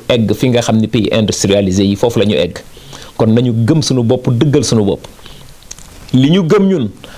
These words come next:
ak sunu leader, dañu ne réew du ay tonnes yu ñuy teg ci bopp.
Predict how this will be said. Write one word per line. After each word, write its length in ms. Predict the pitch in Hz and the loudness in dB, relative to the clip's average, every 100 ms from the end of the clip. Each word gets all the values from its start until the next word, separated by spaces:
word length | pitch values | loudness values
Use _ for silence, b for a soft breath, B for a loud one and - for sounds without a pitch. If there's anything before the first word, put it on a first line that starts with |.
| B B B | B B B
ak 180 | 147 - | -4 0
sunu 240 | 175 165 | 2 4
leader, 400 | 165 156 139 151 - - B B B B B | 2 2 2 0 -4 -20 B B B B B
dañu 280 | 127 151 160 | 2 4 2
ne 100 | 156 | 2
réew 300 | 165 165 180 156 127 120 - - - - 120 | 2 2 0 -2 -2 -2 -4 -12 -20 -4 0
du 120 | 147 | 2
ay 180 | 156 151 151 | 2 2 2
tonnes 180 | 160 147 | 0 0
yu 60 | |
ñuy 140 | 151 151 | -2 -2
teg 140 | 143 | -2
ci 80 | - | 0
bopp. 280 | 117 - | 0 0